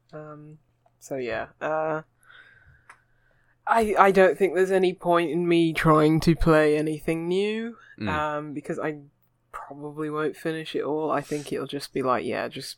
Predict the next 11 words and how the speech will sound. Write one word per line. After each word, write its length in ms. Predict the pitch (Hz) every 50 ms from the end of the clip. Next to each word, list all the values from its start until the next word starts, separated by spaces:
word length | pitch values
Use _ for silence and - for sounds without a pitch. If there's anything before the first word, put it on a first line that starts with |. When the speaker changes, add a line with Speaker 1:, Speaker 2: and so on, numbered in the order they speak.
| _ _ _ _ _ - 143 175 _ - 143 135 131 131 107 _ _ _ _ -
Speaker 1:
you 120 | 151 160
know, 220 | 131 - 117 120 - _
tie 240 | - - 151 143 139
the 100 | 139 151
bow 280 | - - 120 120 120 123
on 240 | 123 123 131 - -
something 340 | - - 123 - - - 120
like 200 | 120 110 - -
Speaker 2:
Fair. 120 | - 85 80
Speaker 1:
Jusant 480 | - - - 127 - - _ _ -
or 80 | -